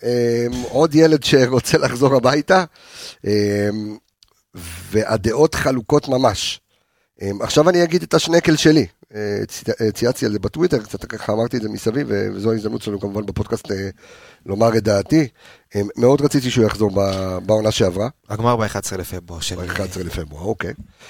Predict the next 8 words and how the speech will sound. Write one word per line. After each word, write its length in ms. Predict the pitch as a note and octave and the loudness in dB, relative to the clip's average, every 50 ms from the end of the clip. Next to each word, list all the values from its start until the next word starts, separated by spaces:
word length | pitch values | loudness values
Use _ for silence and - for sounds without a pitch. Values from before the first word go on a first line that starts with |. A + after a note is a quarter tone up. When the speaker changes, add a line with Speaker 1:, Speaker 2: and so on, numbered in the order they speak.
| - - | -10 -2
Speaker 2:
והמשחק 400 | A2 A2+ A2 A2 A2 - C3+ B2 | 0 0 2 2 2 0 2 2
Speaker 1:
אה, 60 | B2+ | 2
Speaker 2:
הראשון 280 | A#2 A2+ - - A#2+ A#2 | 0 0 -2 -2 -2 -4
נגד 200 | A2+ G#2+ G#2 G2+ | -4 -6 -6 -4
גנט 160 | G#2+ G#2+ G#2 | -6 -6 -4
בחמש 300 | - F#2 - F#2+ F#2 F#2 F2+ | -6 -8 -8 -8 -10 -8 -6
עשרה. 220 | - - - C#2 - - - _ _ _ _ _ _ _ _ _ _ - _ _ _ _ _ _ _ _ _ _ - _ _ _ _ | -6 -6 -6 -10 -16 -20 -20 _ _ _ _ _ _ _ _ _ _ -20 _ _ _ _ _ _ _ _ _ _ -20 _ _ _ _
Speaker 1:
וואה. 260 | - G2+ F2 F2+ G2+ | -16 -10 -6 -6 -6